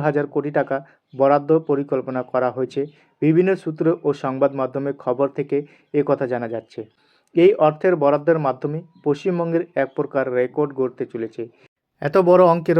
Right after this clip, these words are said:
অর্থ কোনো রাজ্যে সরকারের পক্ষ থেকে আগে কখনো এক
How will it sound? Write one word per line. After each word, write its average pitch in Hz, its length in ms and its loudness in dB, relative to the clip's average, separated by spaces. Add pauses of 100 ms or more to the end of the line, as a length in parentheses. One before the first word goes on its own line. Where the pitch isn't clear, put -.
অর্থ 139 160 -6 (340)
কোনো 165 240 2
রাজ্যে 147 360 2
সরকারের 147 440 0 (100)
পক্ষ 131 180 0 (140)
থেকে 156 200 0 (340)
আগে 151 220 2 (100)
কখনো 135 280 0 (240)
এক 151 160 4